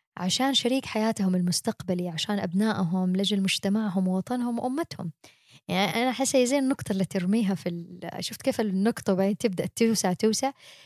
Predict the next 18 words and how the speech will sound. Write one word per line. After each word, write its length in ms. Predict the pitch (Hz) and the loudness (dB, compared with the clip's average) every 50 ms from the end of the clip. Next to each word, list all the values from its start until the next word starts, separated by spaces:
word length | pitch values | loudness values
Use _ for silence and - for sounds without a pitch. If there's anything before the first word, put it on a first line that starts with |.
| _ - - | _ -4 0
هي 100 | 311 359 | 0 2
بالضبط 280 | 370 330 392 359 - | 2 2 0 -2 -2
كده 140 | - 349 349 | -2 -2 -2
التربية. 480 | - - - 269 254 208 156 175 175 175 - _ _ _ - - - _ _ - | -2 0 -2 -2 -2 -2 -2 -4 -4 -6 -8 _ _ _ -20 -20 -20 _ _ -4
آه، 160 | 190 190 185 | -2 0 0
عشان 220 | 175 190 190 233 254 | 2 2 2 2 2
كده 100 | 320 359 | 2 2
يمكن 180 | 330 - 320 254 | 2 2 0 0
هذا 200 | 277 302 302 277 | 0 0 0 0
الموضوع 260 | 254 247 233 269 277 | 0 0 -2 -2 -2
الناس 240 | 247 262 247 - 226 | -2 -2 -4 -4 -4
يقولوا: 220 | 226 240 240 226 | -4 -4 -2 -2
"والله 140 | 233 220 220 | -2 -2 -2
بس 180 | 202 - - | -4 -4 -4
المتزوجين 460 | 196 185 185 165 190 185 190 220 226 202 | -2 -2 -2 0 0 0 0 0 0 0
اللي 120 | 190 175 | -2 -2
يسمعوا". 340 | 180 - - 202 220 214 214 | -4 -4 -4 -4 -2 -2 -2
لا، 240 | 262 311 - - | -4 -4 -6 -8